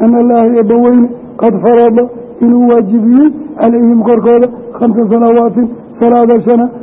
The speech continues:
fii kulli yawmin, maalin la arka gudaheed, iyo wa leyla, habeen la arkaba. Kolka islaamnimadii waa shardi, shuruudu takliif wey. Laba, alcaqlu,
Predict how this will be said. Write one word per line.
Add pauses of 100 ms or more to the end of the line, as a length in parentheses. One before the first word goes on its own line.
(160)
fii
kulli
yawmin, (320)
maalin
la
arka
gudaheed, (280)
iyo
wa
leyla, (260)
habeen
la
arkaba. (1700)
Kolka
islaamnimadii
waa
shardi, (2000)
shuruudu (100)
takliif
wey. (640)
Laba, (540)
alcaqlu,